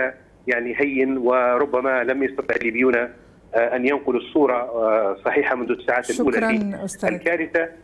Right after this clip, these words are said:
Speaker 2: مم.
Speaker 1: وهذا سببه طبعا أيضا، آه، انقطاع الاتصالات، وأن العاصفة كانت مفاجئة،
Speaker 2: نعم.
Speaker 1: وأنها كانت مدوية ومدمرة بشكل كبير جدا خلال ساعات قليلة جدا.
Speaker 2: شكرا للأستاذ السنوسي إسماعيل،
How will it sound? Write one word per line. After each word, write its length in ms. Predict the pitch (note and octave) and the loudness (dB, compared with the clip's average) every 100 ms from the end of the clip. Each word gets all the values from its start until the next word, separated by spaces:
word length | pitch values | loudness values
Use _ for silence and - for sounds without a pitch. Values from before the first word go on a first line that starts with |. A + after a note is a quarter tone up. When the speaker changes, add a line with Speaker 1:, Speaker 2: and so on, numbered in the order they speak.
| - | -10
Speaker 2:
مم. 160 | F#3+ F3+ | -6 -2
Speaker 1:
وهذا 360 | C3 E3+ C#3 - | 0 0 -2 0
سببه 340 | C#3 - A#2+ | 0 0 0
طبعا 360 | B2+ A#2+ B2 B2 - - - | -2 0 0 -2 -10 -8 0
أيضا، 300 | C#3 B2+ B2+ B2 | 2 0 -2 -2
آه، 260 | A2+ A2+ | 0 2
انقطاع 380 | A2+ A2 - B2 | 0 0 0 0
الاتصالات، 800 | A2+ A#2+ - - A2+ D3+ C#3+ C3+ | -2 -6 -6 -2 0 2 0 -2
وأن 280 | A2+ A#2+ A2+ | 0 0 0
العاصفة 580 | A2+ A2 A2+ B2 - A#2 | 0 0 0 0 -2 -4
كانت 280 | C3+ A2 G#2+ | -2 -2 -4
مفاجئة، 400 | G2+ - D#3+ - | -4 0 0 0
Speaker 2:
نعم. 240 | G#3+ C3 A2 | 0 0 -2
Speaker 1:
وأنها 500 | A2+ B2+ A2+ A#2+ A#2+ - - _ - | -2 0 2 2 -2 -10 -20 _ -2
كانت 280 | C#3 B2+ - - | 0 0 -4 -2
مدوية 760 | A#2 A2+ A2 C#3 D3+ C3+ B2+ | 0 0 0 2 0 -2 -2
ومدمرة 680 | A#2 A#2 A2 A2 D#3 C3 A2+ | 0 0 2 0 0 2 0
بشكل 380 | A2 B2 C#3 A#2 | 0 -2 -2 -4
كبير 380 | - A#2+ B2 G2+ | -2 -2 -2 -2
جدا 400 | C#3+ D3 C#3+ C#3+ - - | -4 -2 -4 -4 -14 -6
خلال 400 | A#2 C3 B2 A#2+ - | -2 0 0 -4 -2
ساعات 260 | A#2 A#2+ - - | -2 -2 -4 -4
قليلة 260 | A#2+ A2 | -2 -2
جدا. 160 | F#2+ - - - - - | -4 -8 -16 -20 -20 -20
Speaker 2:
شكرا 300 | - C4+ C#4+ | -8 -4 0
للأستاذ 720 | B3 G3+ G3 F3+ A3 G3+ F3 | 0 0 -2 -4 -4 -4 -2
السنوسي 640 | F3+ F3+ F3 - F#3 F3 E3+ | -2 -2 -4 -4 -6 -6 -8
إسماعيل، 580 | E3+ F3+ D#3+ A3 G#3+ | -8 -6 -4 -2 -4